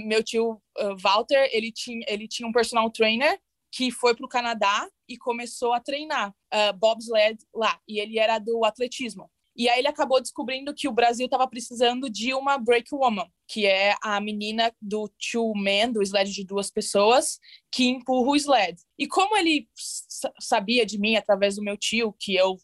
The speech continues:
sempre estive envolvida com esporte e que tinha, ah, uma força explosiva, ele falou: "Ah, talvez você se interesse." E aí, assim que meio que eu soube. E foi meio, tipo, meu tio me incentivou muito pra ir.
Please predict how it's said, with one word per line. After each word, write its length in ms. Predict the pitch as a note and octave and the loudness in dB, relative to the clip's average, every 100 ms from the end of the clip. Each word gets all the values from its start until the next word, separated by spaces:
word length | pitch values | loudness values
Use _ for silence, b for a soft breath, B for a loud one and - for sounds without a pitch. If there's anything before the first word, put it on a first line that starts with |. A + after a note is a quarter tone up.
| - | -14
sempre 440 | - A#3 G#3+ G#3 | -4 -2 -4 -8
estive 360 | G3 - A3 G3+ | -10 -6 -6 -2
envolvida 380 | G3+ F#3+ F#3 F#3 | 0 0 0 -4
com 180 | - | -2
esporte 800 | A3 - D4+ D4+ A#3+ G#3 - G3+ _ _ - | -4 2 4 6 4 0 -4 -10 _ _ -18
e 120 | G3 | -16
que 260 | - G3+ - _ | -8 -8 -10 _
tinha, 480 | - - G3+ F#3+ F3+ _ - | -8 -2 0 0 0 _ -8
ah, 120 | F#3+ | -6
uma 220 | F#3 F#3 | -2 -4
força 480 | - - G#3 G3+ - | -4 0 2 2 -2
explosiva, 880 | - G#3+ G#3 G3 C4+ A#3 G3 G3 G3+ b b b | -6 -2 -2 0 0 0 2 0 0 b b b
ele 100 | A#3+ | -4
falou: 160 | B3+ D#4+ | 2 2
"Ah, 60 | A3+ | 2
talvez 400 | G#3+ G#3+ A3 A#3 | 0 2 -2 -2
você 180 | C4 | -8
se 140 | C#4+ D4 | -10 -10
interesse." 720 | D4 F#4+ A4+ A3+ A3 - - - | -6 0 2 2 0 -12 -16 -8
E 160 | A#3 A3 | 0 2
aí, 460 | G#3+ A#3 B3 D#4+ _ _ - | 2 0 -2 -4 _ _ -4
assim 320 | A3 A3+ C4+ | -4 -4 -6
que 240 | D#4+ D4+ _ A3+ | -4 -4 _ -2
meio 200 | B3 B3+ | -2 0
que 140 | D4+ | -2
eu 100 | C#4+ - | -4 -8
soube. 680 | - - C#4 A#3 G3 E3+ _ _ A#3+ | -14 -4 0 2 0 -8 _ _ -6
E 80 | |
foi 220 | A#3 C#4+ D4 | 0 2 2
meio, 260 | D4 D#4+ | 0 0
tipo, 160 | D#4+ C4+ | -4 0
meu 160 | B3+ C#4 | 0 0
tio 200 | - F4 | 0 0
me 220 | F4+ E4 | -2 -8
incentivou 640 | C#4+ C4+ B3+ C#4 A3 B3+ | -6 -6 -4 -4 2 2
muito 340 | A#3+ A3 C#4 E4 | 2 0 0 0
pra 240 | B3 G3+ | 2 2
ir. 320 | G3 G#3 D#4+ | 0 -2 -4